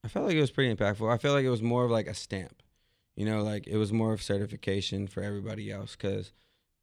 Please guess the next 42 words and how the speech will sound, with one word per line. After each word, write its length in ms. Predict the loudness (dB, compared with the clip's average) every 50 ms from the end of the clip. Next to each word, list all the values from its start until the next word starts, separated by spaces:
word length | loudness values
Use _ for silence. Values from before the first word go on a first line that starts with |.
| _ _ _ _ _
nobody 500 | 0 0 2 2 2 2 2 2 2 0
from 200 | 0 -2 -4 -2
San 160 | 0 0 0
Jose 240 | 0 0 2 2 2 2
had 160 | 2 2 0
been 360 | 0 0 0 0 -2 -4 -8 -12 -16 _
a 60 | -6
freshman 460 | -2 0 0 0 0 -4 -4 -4 -6 -10 _ _
at 140 | -8 -6 -6
the 80 | -4
time. 260 | -2 0 0 0 0 0
And 140 | 0 0
then 220 | 0 -2 -4 -6 -8 -6
two 180 | -2 0 2 2
of 80 | 2
us 180 | 0 -2 -4 -4
made 140 | -4 -4 -4
it 80 | -6 -6
that 140 | -8 -10
year. 180 | -8 -10 -12 -12 -16 _ _ _ _ _ _
You 60 | -4
know, 100 | -2 0
it 20 | 0
was 120 | 0 0
me 160 | 2 2 2
and 100 | 2 2
Ray 140 | 0 0 2
Rez. 400 | 2 4 4 2 2 -2 -6 -12 -20 _ _ _ _ _ _ _ -4
Um, 520 | -2 0 0 0 0 -2 -4 -6 -8 -10 _ _ _
and 140 | -6 -4 -2
shout 160 | 0 2 4
out 120 | 4 2 2
to 100 | -2 -2
Ray. 340 | 0 0 2 2 0 -2 -4 -4
Um, 300 | -2 -2 0 0 -2 -2 0
and 140 | 2 4 4
it 60 | 6
was 180 | 4 2 2
tough, 320 | 0 2 2 4 4 2 0 -8
you 120 | -6 -2
know. 280 | -2 0 -2 -2 -4 -6 -10 _
I, 120 | -6 -6